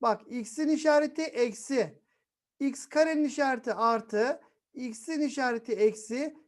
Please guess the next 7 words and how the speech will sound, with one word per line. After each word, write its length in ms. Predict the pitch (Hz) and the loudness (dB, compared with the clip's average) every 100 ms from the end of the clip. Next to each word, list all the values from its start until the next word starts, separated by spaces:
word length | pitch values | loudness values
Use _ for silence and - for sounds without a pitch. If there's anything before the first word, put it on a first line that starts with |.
| _ | _
X'in 420 | - 277 247 - 302 | -6 -6 -4 -4 -2
işareti 480 | 262 262 226 226 | -2 0 -2 0
artı. 560 | 262 202 202 202 180 135 _ _ _ _ _ - | 0 2 0 -2 -8 -8 _ _ _ _ _ 4
Eksi, 640 | 233 226 - 294 285 208 - | 4 2 -6 0 0 0 -4
artı, 520 | 226 247 262 254 269 | 0 0 0 -2 -2
eksi, 720 | 214 466 233 254 214 - 285 302 | -2 -2 0 0 -2 -6 -4 -2
artı. 580 | 233 247 240 254 190 | 0 0 0 0 0